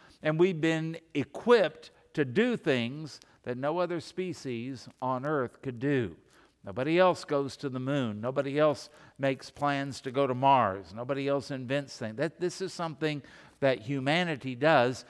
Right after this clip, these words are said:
and that is a blessing from the Lord. And all of these things we think we have done, we have made, we have invented, we came up with, everything comes from the Lord.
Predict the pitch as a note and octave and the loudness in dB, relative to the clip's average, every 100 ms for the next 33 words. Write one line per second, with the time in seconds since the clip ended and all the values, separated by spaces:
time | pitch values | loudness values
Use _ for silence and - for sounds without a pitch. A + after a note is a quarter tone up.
0 | - _ C3 C3+ D#3+ D#3 C3+ B2+ A#2 C3+ | -20 _ -2 2 4 2 0 -2 -2 0
1 | F3 F3 D3+ C3+ C#3 C3 B2+ B2 D#3 E3 | 0 -2 -8 -8 -6 -4 -2 0 4 6
2 | A#2+ A2 A#2+ F#3 A3 G#3 F3+ F3+ - F#3 | 6 4 4 6 6 4 0 -2 -6 -6
3 | F#3 F3 A#2 D#3+ E3 E3 E3 - E3 F3+ | -6 -6 -4 -4 -2 -4 -8 -2 2 2
4 | D3+ B2+ D3+ E3 D#3 D3+ D3+ C#3+ C#3+ D3 | 0 0 2 2 0 0 0 -2 0 0
5 | D#3 C#3 D#3 D#3+ C#3 C#3+ C#3 C#3+ D3 D3 | 0 0 2 2 0 -4 -4 -2 0 0
6 | C3 - - - D#3 E3+ E3 D3 C3+ C#3 | -2 -10 -20 0 4 4 2 -4 0 0
7 | D#3 A#2 A2+ A2 A#2+ D3+ D#3 D#3+ - B2+ | -2 0 0 0 -2 -2 0 -4 -2 -2
8 | A#2+ - - _ - C3+ C#3 B2+ C3 A#2+ | -2 -6 -18 _ -4 -4 -4 -6 -4 -4
9 | A2+ A#2 D3 D3 G2 | -2 2 6 8 6